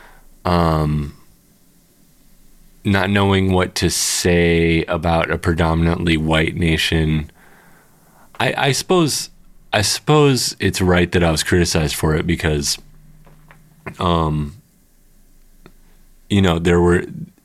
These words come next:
from Nelson Mandela to, I think, South America to places in Asia, um, South Africa, North Africa.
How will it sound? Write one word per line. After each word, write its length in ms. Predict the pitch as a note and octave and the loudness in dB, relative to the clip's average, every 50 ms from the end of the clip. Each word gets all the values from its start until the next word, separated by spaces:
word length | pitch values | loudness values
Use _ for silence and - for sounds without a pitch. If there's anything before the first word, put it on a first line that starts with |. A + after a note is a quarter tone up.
| - - | -18 -14
from 360 | - - - F2+ E2+ F2 F2 | -8 -4 0 0 2 2 2
Nelson 440 | F2 F2 F#2 F#2+ - - G2+ F#2 F2+ | 2 2 0 -2 -2 0 0 2 2
Mandela 800 | F2+ F2 F2 E2+ E2+ E2+ E2+ F2 F2 F2+ F2 F2 F2 E2+ F2 - | 2 2 2 2 2 2 2 2 2 2 2 2 2 0 -2 -2
to, 640 | - - - F#2 E2+ E2 E2 E2 D#2+ D#2+ D#2+ - - | -4 -4 -2 0 0 0 0 0 0 -2 -2 -4 -4
I 80 | F2+ | -6
think, 480 | E2 - F2 E2 D#2 - - - - - - - - - _ _ _ _ _ | -2 -2 -2 -2 -2 -4 -6 -10 -14 -18 -20 -20 -20 -20 _ _ _ _ _
South 480 | - - - - - D#2+ E2 E2 - - | -10 -8 -4 -2 0 0 -2 -2 0 0
America 880 | F2 E2+ E2 E2 E2 E2+ E2+ E2+ - - F2+ E2+ E2+ E2 E2 E2 E2 | 0 2 2 2 2 2 0 0 0 0 0 2 2 2 0 0 -2
to 640 | E2 - - - - F2 D#2+ D#2 D#2 D2+ D2+ D#2+ - - - - | -2 -4 -6 -4 -2 0 0 2 0 0 0 -2 -4 -6 -12 -8
places 360 | - - F2 E2 - - F2+ E2 | -4 -2 -2 -2 -2 -2 -2 -2
in 100 | D2 - | -2 -2
Asia, 400 | E2+ D#2+ D#2 D#2+ D#2+ D#2 D#2+ - - - - - - - - _ - - - - - - - - - - - - - - - - - - - - _ _ _ _ | -2 -2 0 0 -2 -2 -4 -6 -10 -20 -20 -20 -20 -20 -20 _ -20 -20 -20 -20 -20 -20 -20 -20 -20 -20 -20 -20 -20 -20 -20 -20 -20 -20 -20 -20 _ _ _ _
um, 640 | - G2+ F#2 E2+ E2 D#2+ D#2 D2+ D2+ D2+ D2+ D2 - - _ - | -4 0 0 2 2 2 0 0 -2 -2 -4 -6 -10 -14 _ -10
South 760 | - - - - D#2 D#2 E2+ F2+ G2+ G2+ - - - - - | -8 -6 -2 -2 -2 0 0 0 -2 -4 -6 -12 -12 -8 -6
Africa, 1080 | C3+ D#3 E3+ E3+ - - - F3 F3+ - - - E3+ E3+ E3 E3 E3 D#3+ D#3+ D#3+ D#3+ D#3 | -4 -4 -4 -4 -4 -4 -4 -4 -4 -6 -6 -4 -2 0 2 2 2 2 2 2 0 2
North 360 | C3 A2+ A2 A#2+ C3+ C3 - | 2 2 2 2 0 0 -2
Africa. 640 | C#3+ C#3+ C#3+ C#3 - D#3 D3 - - D3 D3 C#3+ C3+ | -2 -2 -2 -2 -2 -4 -4 -2 -2 0 0 0 -2